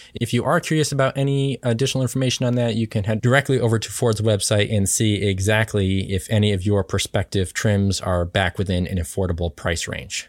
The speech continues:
which, uh, I'll have that link in the description below, uh, just for your guys' convenience, of course. So, uh, now, before I get into the mainstream items for this week,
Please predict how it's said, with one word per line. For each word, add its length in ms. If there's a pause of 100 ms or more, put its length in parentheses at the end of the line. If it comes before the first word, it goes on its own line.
(100)
which, 320
uh, 100
I'll 160
have 200
that 180
link 240
in 140
the 40
description 420
below, 460
uh, 120
just 200
for 80
your 140
guys' 340
convenience, 520
of 80
course. 280
So, 300 (720)
uh, 340
now, 140
before 400
I 100
get 180
into 600
the 80
mainstream 600
items 320
for 140
this 240
week, 320